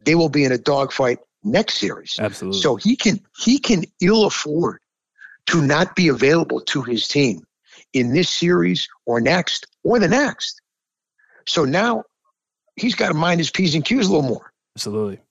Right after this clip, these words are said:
Speaker 2: And, you know, I think there might have been something for Dillon Brooks where in game two, maybe the officials are thinking,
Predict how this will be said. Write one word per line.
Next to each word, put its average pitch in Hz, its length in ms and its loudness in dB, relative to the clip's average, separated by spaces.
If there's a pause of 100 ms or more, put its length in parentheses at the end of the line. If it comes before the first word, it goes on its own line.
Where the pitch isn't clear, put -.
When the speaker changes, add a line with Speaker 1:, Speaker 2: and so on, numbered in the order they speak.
(240)
Speaker 2:
And, 240 160 0
you 220 80 2
know, 202 80 2
I 226 60 0
think 196 200 0
there 190 80 0
might 185 120 2
have 180 80 2
been 170 120 2
something 175 280 -2
for 165 100 -4
Dillon 156 320 0
Brooks 151 360 -2
where 147 220 0
in 139 200 -2
game 139 320 0
two, 165 360 0
maybe 143 240 0
the 139 100 -2
officials 139 440 -2
are 131 60 -4
thinking, 139 580 -2